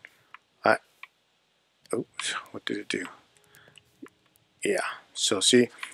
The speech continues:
I press Y here, and it made me as many as I could. So see how many bricks it took to make just, what, two and a half stacks of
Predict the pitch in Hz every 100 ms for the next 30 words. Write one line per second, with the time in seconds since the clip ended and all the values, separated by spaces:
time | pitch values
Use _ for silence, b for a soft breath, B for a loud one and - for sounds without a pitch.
0 | B 113 - 135 - 143 143 147 143 120
1 | 113 135 B B _ _ _ _ _ _
2 | _ _ - 110 101 123 123 107 107 -
3 | 117 110 101 90 87 - - 143 120 98
4 | - B B B B - 123 113 - B
5 | B B - 175 196 160 151 147 - -
6 | 127 147 - - - 160 - - - 113
7 | 110 113 - - - - 113 - - -
8 | _ _ _ _ _ - _ - 95 92
9 | - - 143 143 147 143 135 127 135 139
10 | - - 131 131 - - 104 92 -